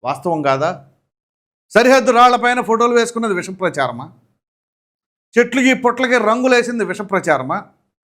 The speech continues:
మరి కోర్టు ఎందుకు చేసింది అప్పుడు? ముట్టికాయలు కోర్టు ఎందుకు వేసింది? అది విష ప్రచారమా? ఏది విష ప్రచారం అందులో? పోనీ, ఇదంతా విష ప్రచారం అనుకుందాం,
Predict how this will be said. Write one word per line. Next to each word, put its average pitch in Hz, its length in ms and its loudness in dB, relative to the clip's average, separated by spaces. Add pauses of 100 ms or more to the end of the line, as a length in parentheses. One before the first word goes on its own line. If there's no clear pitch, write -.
(260)
మరి 165 160 -4
కోర్టు 226 280 0
ఎందుకు 226 180 -4
చేసింది 214 360 -2
అప్పుడు? 208 360 -4 (320)
ముట్టికాయలు 175 340 0
కోర్టు 202 240 -2
ఎందుకు 196 180 -6
వేసింది? 170 480 -10 (920)
అది 185 160 4
విష 190 180 0
ప్రచారమా? 131 540 -6
ఏది 196 240 0
విష 190 160 -6
ప్రచారం 127 460 -6
అందులో? 110 380 -10 (380)
పోనీ, 156 380 0
ఇదంతా 151 320 -2
విష 151 160 -6
ప్రచారం 139 360 -6
అనుకుందాం, 120 460 -10